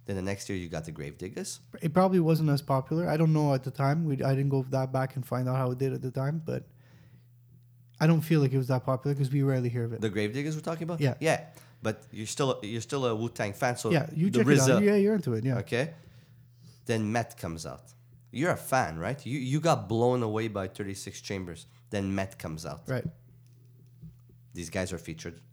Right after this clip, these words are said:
Speaker 1: obviously, on the solo artist.
Speaker 2: Yeah.
Speaker 1: Then you got Old Dirty that comes out. Then you got Raekwon. And then you got G Z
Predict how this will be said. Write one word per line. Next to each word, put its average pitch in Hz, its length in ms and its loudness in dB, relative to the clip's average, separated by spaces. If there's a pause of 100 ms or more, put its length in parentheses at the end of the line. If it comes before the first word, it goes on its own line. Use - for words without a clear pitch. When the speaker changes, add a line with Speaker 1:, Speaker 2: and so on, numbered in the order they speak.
Speaker 1:
obviously, 78 500 -12
on 73 180 -12
the - 40 -20
solo 76 360 -10
artist. 107 340 -10 (280)
Speaker 2:
Yeah. 120 120 -6
Speaker 1:
Then 92 100 -8
you 87 80 -6
got 85 300 -6 (800)
Old 98 200 -6
Dirty 90 240 -6
that 123 140 -6
comes 127 260 -8
out. 156 160 -8 (280)
Then 92 100 -6
you 90 80 -4
got 80 220 -4
Raekwon. 123 460 -8 (320)
And 101 100 -6
then 98 100 -4
you 98 80 -4
got 101 240 -2
G 73 140 -8
Z - 140 -10